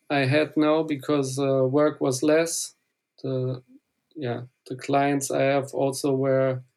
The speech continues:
hit by the pandemic. And so I, uh, used the time to, to start painting again. And, uh, of course, also digital art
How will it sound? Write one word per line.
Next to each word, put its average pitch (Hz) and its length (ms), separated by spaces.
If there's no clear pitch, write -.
hit 160 280
by 143 180
the 135 440
pandemic. 143 640
And 151 180
so 156 340
I, 143 340
uh, 139 480
used 156 360
the 147 120
time 160 380
to, 135 520
to - 140
start 156 380
painting 175 420
again. 127 440
And, 131 340
uh, 127 600
of 170 180
course, 131 360
also 156 360
digital 180 420
art 165 600